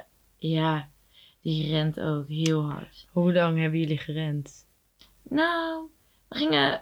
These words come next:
Speaker 1: een rondje de Singel. Ik ben bij het hoekje van de, wat zou ik zeggen, daar tegenover die gevangenis.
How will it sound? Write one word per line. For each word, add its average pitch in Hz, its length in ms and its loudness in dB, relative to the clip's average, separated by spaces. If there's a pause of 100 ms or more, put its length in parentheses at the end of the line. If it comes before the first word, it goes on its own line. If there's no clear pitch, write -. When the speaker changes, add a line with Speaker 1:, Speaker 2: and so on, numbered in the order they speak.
Speaker 1:
een 214 240 4
rondje 185 720 2
de 196 200 0
Singel. - 440 -6 (920)
Ik - 240 0
ben 226 360 4
bij 170 520 4
het 160 160 2
hoekje 170 760 -2
van 147 540 -4
de, 143 520 -6 (320)
wat 233 260 -10
zou 247 160 -6
ik 240 100 -8
zeggen, 240 340 -10
daar 196 220 0
tegenover 196 600 -2
die 180 160 -6
gevangenis. 233 800 0